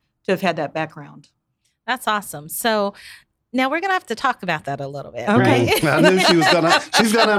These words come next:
Speaker 3: unpack
Speaker 2: <laughs> Well,
Speaker 3: that one.
Speaker 2: I, I'm, I'm just trying to understand. Now, I love art.
Speaker 1: Mm-hmm.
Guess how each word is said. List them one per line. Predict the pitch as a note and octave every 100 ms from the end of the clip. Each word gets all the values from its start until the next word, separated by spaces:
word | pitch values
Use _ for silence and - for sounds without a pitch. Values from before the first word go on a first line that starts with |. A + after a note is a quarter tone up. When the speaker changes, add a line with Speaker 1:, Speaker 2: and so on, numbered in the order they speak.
| F#3
Speaker 3:
unpack | - E3+ D#3
Speaker 2:
<laughs> |
Well, | E4+ D4 -
Speaker 3:
that |
one. | -
Speaker 2:
I, | F4 C#4 C4+ D4
I'm, | D#4
I'm | C#4
just | F4
trying | D#4 D#4
to | D#4+
understand. | D#4 C#4+ - D4 A#3+ E3 F#3 - _ _ -
Now, | A3+ A3
I | A3 A3+
love | A#3 B3 C#4+
art. | G#3 A#3 - - _ _ G3
Speaker 1:
Mm-hmm. | F#3+ G3